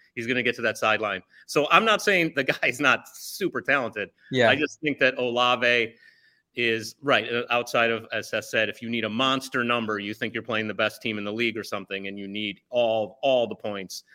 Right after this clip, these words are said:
Speaker 1: uh, Olave's the, the safer, the safer play for, you know, ten to fifteen points.
Speaker 2: Before we move forward, Mike, I do wanna hear your thoughts on Aaron Rodgers, because y-, y-, you seem like you, you had something to say about it, and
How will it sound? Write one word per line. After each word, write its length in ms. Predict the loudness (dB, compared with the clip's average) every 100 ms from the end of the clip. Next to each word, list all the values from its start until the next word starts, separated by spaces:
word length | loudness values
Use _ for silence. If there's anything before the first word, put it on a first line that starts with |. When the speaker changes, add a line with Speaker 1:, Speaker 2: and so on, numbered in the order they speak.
| -20 _ -4
Speaker 1:
uh, 80 | 0
Olave's 600 | 0 2 2 4 2 0
the, 200 | -6 -8 -8
the 80 | -8
safer, 540 | -2 -2 -2 -8 -8 _ _ _ _ _ _ _ _ _ -10
the 160 | -10
safer 340 | -4 -2 -2 -2
play 260 | 0 0
for, 220 | 0 -2
you 100 | -2
know, 140 | -4 -6
ten 240 | -4 -4
to 60 | -4
fifteen 400 | -10 -10 -12 -10
points. 420 | -10 -10 -12 -16 _ _ _ _ _ _ _ _
Speaker 2:
Before 360 | 0 4 6 6
we 100 | 6
move 240 | 2 0
forward, 240 | 2 0 2
Mike, 220 | 2 4
I 80 | 4
do 180 | 4 0
wanna 200 | 0 0
hear 180 | 0
your 140 | 0 0
thoughts 340 | 2 2 2
on 100 | -2
Aaron 220 | -4 -4
Rodgers, 480 | -4 -4 -4 -4 -8
because 320 | -6 0 0
y-, 220 | 0 -6 -8
y-, 160 | -12 -12
you 200 | -6 -4
seem 240 | -2 -2
like 280 | 2 0 0
you, 160 | 0 0
you 200 | 2 6
had 220 | 8 6
something 220 | 4 -4
to 80 | -2
say 240 | 2 4
about 320 | 4 6 6 6
it, 120 | 4
and 300 | 2 2 -2